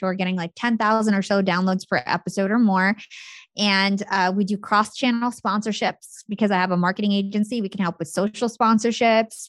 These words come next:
branded podcasts, YouTube sponsorships, not just podcast ad reads, uh, like most networks.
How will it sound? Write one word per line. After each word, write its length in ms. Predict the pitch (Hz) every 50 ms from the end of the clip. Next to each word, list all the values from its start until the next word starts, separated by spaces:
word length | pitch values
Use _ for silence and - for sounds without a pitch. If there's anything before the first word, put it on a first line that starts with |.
| _
branded 400 | - 185 170 185 208 220 220 214
podcasts, 720 | - - 214 214 214 214 - 226 226 220 208 208 202 208 -
YouTube 400 | 202 190 208 202 - 220 196 202
sponsorships, 760 | - - 208 202 202 214 208 - - 202 202 202 - - - - - _ _
not 180 | - 196 208 208
just 200 | 254 226 - -
podcast 540 | 226 202 202 208 - - 196 185 185 - - -
ad 220 | 180 170 175 185
reads, 500 | 175 170 156 165 214 - - - - - -
uh, 60 | 190
like 200 | 190 180 185 190 -
most 360 | 196 190 185 180 180 - -
networks. 540 | - 175 160 - - 117 139 226 226 - -